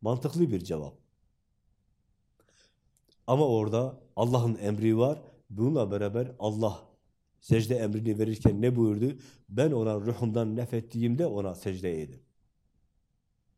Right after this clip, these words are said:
Yani secde Allah'ın kuluna nefettiği ruha idi. Onu da yok saydı. Kendisiyle mücadele etti, direndi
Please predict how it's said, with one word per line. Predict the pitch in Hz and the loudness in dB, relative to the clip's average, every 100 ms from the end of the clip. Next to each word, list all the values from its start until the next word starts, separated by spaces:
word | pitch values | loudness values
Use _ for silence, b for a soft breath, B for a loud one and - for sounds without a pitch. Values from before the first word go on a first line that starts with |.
| _ _ _ 95 | _ _ _ -6
Yani | 101 101 113 156 B B | -2 -2 -4 -6 B B
secde | - 113 107 113 143 - | 0 0 2 -2 -4 -6
Allah'ın | - 110 117 113 139 | -8 -4 -2 -2 -4
kuluna | - 117 110 123 131 | -4 -2 0 0 0
nefettiği | 135 151 123 120 120 120 143 143 - - | -2 -2 -4 -6 -4 -2 -2 -4 -12 -4
ruha | 110 107 139 90 | -2 2 0 0
idi. | 87 73 - _ _ _ _ _ _ _ _ _ _ | -6 -14 -20 _ _ _ _ _ _ _ _ _ _
Onu | 120 143 156 | 0 2 4
da | 98 | 2
yok | 101 101 | 2 0
saydı. | - 95 95 127 - - _ _ _ _ _ _ _ _ _ _ _ _ _ b b b - | 0 0 0 -2 -4 -16 _ _ _ _ _ _ _ _ _ _ _ _ _ b b b -4
Kendisiyle | 117 123 127 131 113 85 - | 0 0 0 0 0 -2 -4
mücadele | 104 113 117 120 131 117 | -2 2 4 4 2 0
etti, | 104 - 135 123 107 | -2 -2 -2 -2 -2
direndi | 127 127 123 120 165 - | 2 4 2 2 0 -2